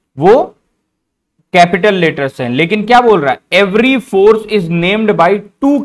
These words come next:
capital letters। placed on either side of the space diagram। इसका मतलब है, इसके कहने का मतलब ये है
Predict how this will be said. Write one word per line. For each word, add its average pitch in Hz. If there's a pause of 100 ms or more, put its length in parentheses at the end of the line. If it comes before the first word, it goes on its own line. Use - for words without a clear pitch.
capital 147
letters। 98 (960)
placed 214
on 170 (240)
either 170
side 139
of 131
the 180 (140)
space 147
diagram। 143 (140)
इसका 175
मतलब 113
है, 104
इसके 147
कहने 135
का 175
मतलब 127
ये 110
है 110